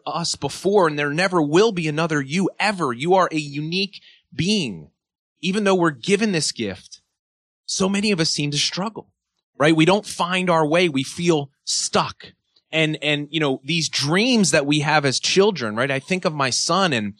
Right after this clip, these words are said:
all of the dreams and the things that, you know, things he'll want to do and the things, the, the person he'll want to become, the accomplishments, all these dreams that we all have as children.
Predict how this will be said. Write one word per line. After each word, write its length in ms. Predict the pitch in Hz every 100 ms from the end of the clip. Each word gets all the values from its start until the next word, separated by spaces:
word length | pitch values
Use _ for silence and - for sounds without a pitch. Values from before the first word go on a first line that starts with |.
| - - -
all 260 | - 185 185
of 100 | 147
the 80 |
dreams 500 | 135 127 151 185 175
and 100 | 139
the 40 | 127
things 420 | - 175 175 143
that, 200 | 131 120 - -
you 80 | -
know, 160 | 135 123
things 360 | - 185 180
he'll 180 | 185 160
want 220 | 135 160 -
to 100 | 139
do 300 | 127 165 156
and 100 | 135
the 40 |
things, 440 | - 160 160 139 - _ _
the, 100 | -
the 140 | 123 131
person 400 | - 185 - 151
he'll 160 | 151
want 180 | 143 156
to 80 | 156
become, 480 | 135 131 - 165 160
the 120 | 143
accomplishments, 800 | 127 - 165 165 165 143 127 104
all 160 | 160 214
these 220 | 233 190
dreams 800 | 120 127 156 175 127 95 80 - _ _ _ _
that 160 | 147 151
we 120 | 170
all 240 | 226 359
have 320 | 277 262 320
as 140 | 143 -
children. 640 | - 226 254 - 104 -